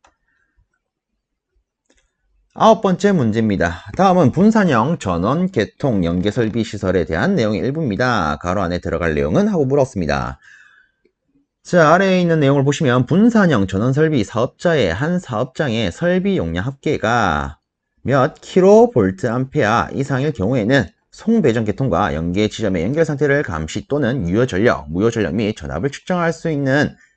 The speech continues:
장치를 시설할 것이라고 되어 있습니다. 자, 이에 대한 규정을 띄우면 다음과 같습니다.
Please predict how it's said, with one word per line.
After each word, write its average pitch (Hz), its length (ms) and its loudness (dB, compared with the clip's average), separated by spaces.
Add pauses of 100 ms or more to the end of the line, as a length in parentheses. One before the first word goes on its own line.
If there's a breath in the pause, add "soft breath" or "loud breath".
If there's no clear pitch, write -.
(120 soft breath)
장치를 78 480 -4
시설할 165 480 -2
것이라고 - 720 -8
되어 151 200 -2
있습니다. 98 640 -2 (280 soft breath)
자, 131 240 2
이에 208 260 0
대한 180 520 2
규정을 123 440 -4
띄우면 123 640 -2
다음과 98 400 -4
같습니다. 127 480 -6